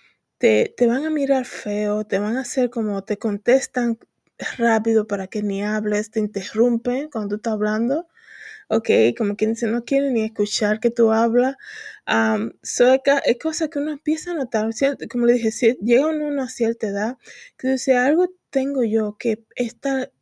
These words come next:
forma de gente, que la gente reacciona así conmigo". So, vamos a dejarlo aquí, <laughs> sí, el primer video ahora. Díganme ustedes, hermanos, si, si ha pasado por una situación así.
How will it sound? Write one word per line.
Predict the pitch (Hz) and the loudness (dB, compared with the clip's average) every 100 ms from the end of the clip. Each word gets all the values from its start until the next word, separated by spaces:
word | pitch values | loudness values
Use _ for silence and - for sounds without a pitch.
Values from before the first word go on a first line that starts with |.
| - | -20
forma | - - 226 226 247 240 | -20 -8 -4 -2 0 -2
de | 220 | -4
gente, | 214 202 - 220 226 - - _ | -6 -8 -6 -6 -6 -16 -20 _
que | 247 | 0
la | 233 226 | 0 -2
gente | 269 277 - 254 | -2 -2 -4 -2
reacciona | 240 220 - 202 196 185 | -2 -2 -4 -2 -2 -4
así | - - 208 | -6 -6 -6
conmigo". | - 190 180 160 143 151 - - - - - | -4 -4 -2 -2 -4 -6 -8 -18 -16 -16 -16
So, | - - 202 185 160 226 _ - _ | -14 -2 2 4 2 -2 _ -20 _
vamos | 226 220 285 | 2 4 4
a | 320 | 2
dejarlo | 311 311 311 | 4 4 4
aquí, | - - | 2 -6
<laughs> | |
sí, | - 269 240 | -2 -2 2
el | 262 | 2
primer | 277 269 240 | 4 4 6
video | 254 247 262 220 202 | 6 6 6 6 6
ahora. | 180 175 175 - - - - - | 6 6 2 -2 -8 -8 -10 -8
Díganme | 214 247 285 311 294 | -2 0 2 2 0
ustedes, | 247 233 240 | 2 2 2
hermanos, | 233 202 202 208 | 0 -2 -4 -6
si, | - 202 - | -6 -8 -8
si | - - 202 | -10 -6 -4
ha | 208 | -4
pasado | 247 - 214 208 - | -8 -4 -4 -4 -8
por | 196 | -6
una | 208 214 | -4 -4
situación | - 214 202 - 196 180 | -6 -10 -10 -12 -12 -12
así. | 185 - 190 170 | -12 -8 -6 -6